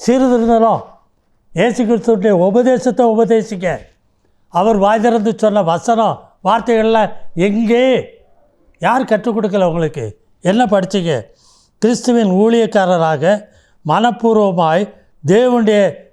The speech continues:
சித்தத்தின்படி செய்யுங்கள். ஒன்று பேதுரு நாலு ரெண்டுல, "ஏனென்றால் மாம்சத்தில் பாடுபடுகிறவன் இனி மாம்சத்தில் இருக்கும் காலம் வரைக்கும் மனுஷருடைய இச்சைகளின்படி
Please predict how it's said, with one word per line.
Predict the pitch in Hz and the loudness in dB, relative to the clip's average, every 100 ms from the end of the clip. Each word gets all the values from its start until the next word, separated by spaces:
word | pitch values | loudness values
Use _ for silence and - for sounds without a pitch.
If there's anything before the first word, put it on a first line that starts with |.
| _ 202 | _ -6
சித்தத்தின்படி | 208 254 240 240 214 220 220 214 | -2 -2 0 -2 0 0 0 -2
செய்யுங்கள். | 208 208 202 185 190 185 117 - _ _ _ _ | -2 0 0 2 2 2 -2 -10 _ _ _ _
ஒன்று | 190 226 247 | -2 2 2
பேதுரு | 220 214 190 | 2 2 2
நாலு | 170 175 214 190 | 2 0 0 2
ரெண்டுல, | 180 180 175 151 180 - _ _ | 0 0 2 2 0 -4 _ _
"ஏனென்றால் | 175 214 226 214 185 160 202 208 - _ - | -2 0 2 0 0 0 0 -4 -16 _ -4
மாம்சத்தில் | 151 226 247 247 247 247 233 202 | 0 0 0 0 -2 -2 -2 0
பாடுபடுகிறவன் | 190 214 196 196 180 175 180 170 131 - _ _ _ | 0 0 0 0 2 2 0 -2 -4 -10 _ _ _
இனி | 185 190 | -2 0
மாம்சத்தில் | 190 175 214 214 240 233 233 | 0 0 -2 -2 -4 -2 -2
இருக்கும் | 214 196 - 208 180 - _ | 0 -2 -2 -2 -2 -12 _
காலம் | - 185 220 240 220 | -2 0 2 2 0
வரைக்கும் | 175 170 151 226 247 - - - _ | 0 0 0 -2 -2 -4 -14 -20 _
மனுஷருடைய | 156 214 240 240 247 226 208 | -2 0 0 0 0 0 0
இச்சைகளின்படி | 180 233 226 214 202 190 196 | 0 -2 0 0 0 0 -2